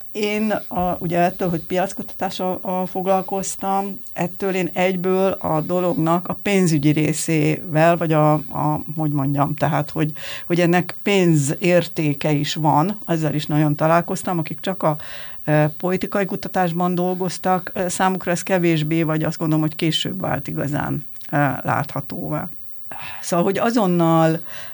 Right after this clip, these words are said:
e, pénzre akarta váltani, ö, profitra akarta váltani a megrendelő az eredményeket. Tehát, hogy találkoztunk olyan igénnyel,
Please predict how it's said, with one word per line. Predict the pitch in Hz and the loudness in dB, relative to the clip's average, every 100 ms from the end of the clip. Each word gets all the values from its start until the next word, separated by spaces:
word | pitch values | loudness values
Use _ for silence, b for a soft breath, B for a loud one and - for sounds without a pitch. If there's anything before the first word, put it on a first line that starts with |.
| - | -4
e, | 151 151 151 151 151 151 - - | 2 6 6 6 6 4 0 0
pénzre | 202 208 190 165 | 2 2 2 4
akarta | 170 - - 147 - 151 | 4 2 2 2 2 2
váltani, | 156 165 143 135 117 117 104 185 269 - - B B B B - - - - | 4 4 4 2 -2 -2 0 2 0 -2 -20 B B B B -20 -20 -18 -4
ö, | 156 151 | 0 0
profitra | - 214 - 147 - 147 | 0 0 0 -4 -2 -2
akarta | 147 135 139 143 | 0 0 0 0
váltani | 139 135 123 - 127 143 214 214 - | 0 2 0 -2 0 0 -2 -6 -6
a | 165 | 0
megrendelő | 143 131 127 127 131 131 131 135 170 214 - | 2 2 0 -2 -2 -2 0 0 -2 -4 -6
az | 165 | -2
eredményeket. | 156 120 - - 113 147 - 131 - | 2 0 -2 -8 -10 -10 -14 -16 -6
Tehát, | 131 135 | -2 -2
hogy | 175 | -2
találkoztunk | 170 220 175 135 151 - 151 151 | 0 4 4 4 -2 -8 -6 0
olyan | 165 123 | 0 0
igénnyel, | - 151 165 180 190 196 220 | -4 -2 0 0 0 0 0